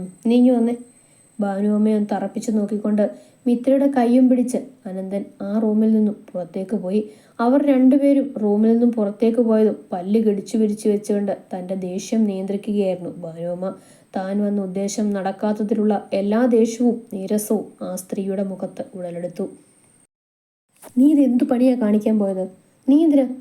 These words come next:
നമ്മൾ നിൽക്കുന്ന ഫ്ലാറ്റിൻ്റെ ഡീറ്റെയിൽസ് അമ്മയോട് പറയാൻ പോയത്?" മിത്രയുടെ കൈയും പിടിച്ച് അവൻ നേരെ പിന്നാമ്പുറത്തുള്ള മാവിൻ ചോട്ടിലേക്ക് വന്നു. "എന്താ അനന്തേട്ടാ?" അനന്തൻ്റെ മുഖത്തുള്ള ദേഷ്യം വ്യക്തമായി മിത്രയ്ക്ക് മനസ്സിലാകുന്നുണ്ട്.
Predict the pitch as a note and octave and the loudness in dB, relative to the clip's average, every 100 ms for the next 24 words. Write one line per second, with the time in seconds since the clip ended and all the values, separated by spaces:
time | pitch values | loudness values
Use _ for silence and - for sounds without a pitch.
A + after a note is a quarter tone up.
0 | A#3+ A#3+ B3+ C#4 C4 C4 C4 A3 A3 - | 0 4 6 4 4 2 2 2 0 2
1 | B3 A3 A3 A#3 A#3+ G#3 G#3+ A#3+ A3+ G#3 | 2 4 2 2 0 2 4 4 2 2
2 | A3+ A3 G3+ G3 G#3+ - _ _ _ _ | 2 2 0 -2 -6 -12 _ _ _ _
3 | _ G#3+ G#3 G#3 G3+ G#3+ G3+ G3 G#3 G#3 | _ -4 -4 -2 0 0 -2 -2 0 0
4 | G3 - G#3 - A3+ C4+ C4 B3 B3 B3 | 0 -4 -6 -6 -2 2 4 4 4 2
5 | - - G3+ G3 G#3 A3 A3+ A3+ A3+ A3 | -2 -6 -4 -2 0 2 0 2 0 0
6 | - F#3+ F#3 G3+ G#3+ G#3 G#3 G#3 G#3 F#3+ | -4 -10 -4 -2 0 -2 -2 -4 -2 -6
7 | F3+ G3+ - _ _ - B3+ D4+ D4+ B3 | -6 -8 -10 _ _ 2 4 6 4 4
8 | A#3 A3+ C4+ D4 - _ _ _ - G3 | 2 0 -4 -6 -18 _ _ _ -10 -6
9 | G3+ G3+ G3+ G#3+ G#3 G#3+ G#3+ G3+ G3+ G3 | -4 -2 0 2 0 -2 -2 -2 -2 -2
10 | G3 - G#3 - G#3 G#3 - A#3+ A#3 A3 | -4 -4 -6 -4 -6 -6 0 2 2 -2
11 | - G3 F#3 G3 G3+ G#3 F#3+ F3+ G3 F#3+ | -10 -14 -10 -10 -4 -4 -4 -8 -8 -6
12 | F#3 F3 F3 | -6 -10 -8